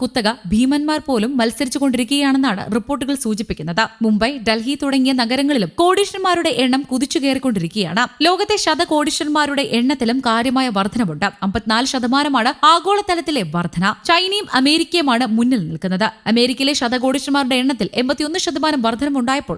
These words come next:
ചൈനയിൽ നൂറ്റിയെട്ട് ശതമാനമാണ് വർദ്ധിച്ചത്. ശതകോടീശ്വരന്മാരുടെ എണ്ണത്തിൽ യൂറോപ്പിൽ വെറും ഇരുപത്തിയാറ് ശതമാനം മാത്രമാണ് വർധനവെന്നും ഓർക്കണം. നിലവിലെ കണക്കുകൾ പ്രകാരം നൂറ് മില്യൺ ഡോളറോ അതിൽ കൂടുതലോ നിക്ഷേപിക്കാൻ തക ആസ്തിയുള്ള ഇരുപത്തിയൊമ്പതിനായിരത്തി മുന്നൂറ്റി അമ്പത്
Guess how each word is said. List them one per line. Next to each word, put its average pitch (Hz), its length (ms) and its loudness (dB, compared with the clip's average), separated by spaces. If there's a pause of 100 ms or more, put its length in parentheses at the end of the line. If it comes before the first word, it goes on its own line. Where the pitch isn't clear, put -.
(120)
ചൈനയിൽ 370 420 0
നൂറ്റിയെട്ട് 311 440 -4
ശതമാനമാണ് 254 640 0
വർദ്ധിച്ചത്. 165 340 -4 (280)
ശതകോടീശ്വരന്മാരുടെ 339 880 0 (140)
എണ്ണത്തിൽ 254 300 -2 (200)
യൂറോപ്പിൽ 285 480 0
വെറും 240 240 -2
ഇരുപത്തിയാറ് 262 540 0
ശതമാനം 269 420 0
മാത്രമാണ് 262 540 0
വർധനവെന്നും 220 500 -2 (140)
ഓർക്കണം. 185 340 -2 (160)
നിലവിലെ 226 340 2
കണക്കുകൾ 269 440 0
പ്രകാരം 269 340 0 (160)
നൂറ് 403 320 4
മില്യൺ 370 320 2
ഡോളറോ 302 340 2 (200)
അതിൽ 285 180 -2 (100)
കൂടുതലോ 269 400 2 (140)
നിക്ഷേപിക്കാൻ 247 600 -2
തക 427 120 2 (160)
ആസ്തിയുള്ള 294 520 0
ഇരുപത്തിയൊമ്പതിനായിരത്തി 262 960 0 (120)
മുന്നൂറ്റി 277 360 2 (180)
അമ്പത് 302 300 0